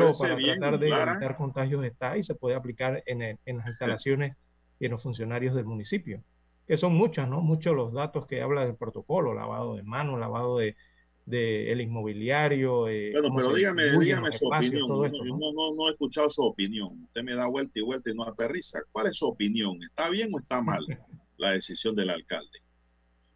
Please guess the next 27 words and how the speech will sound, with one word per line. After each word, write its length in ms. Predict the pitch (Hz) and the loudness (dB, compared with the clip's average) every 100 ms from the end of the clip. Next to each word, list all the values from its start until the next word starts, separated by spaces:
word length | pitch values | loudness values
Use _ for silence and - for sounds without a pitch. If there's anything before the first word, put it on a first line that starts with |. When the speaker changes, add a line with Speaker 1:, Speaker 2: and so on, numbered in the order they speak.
| - | -2
Speaker 1:
¿Qué 100 | 151 | 2
Speaker 2:
Hay 80 | 151 | 4
que 80 | 131 | 4
Speaker 1:
opina 80 | 143 | 4
Speaker 2:
ver, 80 | 156 | 4
Speaker 1:
usted, 120 | 113 | 4
Speaker 2:
por 40 | |
Speaker 1:
don 100 | 101 | 2
Speaker 2:
eso 100 | 92 | 2
Speaker 1:
César? 80 | 131 | 0
Speaker 2:
pregunto, 380 | 139 151 170 127 | 4 4 4 4
¿hay, 160 | 127 151 - | 6 4 4
hay 180 | 139 | 2
alguna, 600 | 147 147 156 156 143 127 123 | 4 4 4 4 4 0 -4
hay 120 | 131 | -4
alguna, 680 | 139 139 151 143 139 120 123 | -2 0 0 0 -2 -4 -8
eh, 320 | - 117 107 110 | -6 -4 -4 -8
algún 200 | 110 127 | -8 -2
papel 360 | 139 139 165 165 | 2 4 4 4
que 100 | 147 | 2
diga 320 | 156 156 139 | 4 2 0
que 320 | 120 113 113 - | -6 -10 -12 -14
eso 240 | 113 - | -14 -10
se 100 | - | -10
puede 200 | - 139 | -4 -2
hacer 180 | 131 143 | 0 0
así 340 | 131 180 156 | 0 0 0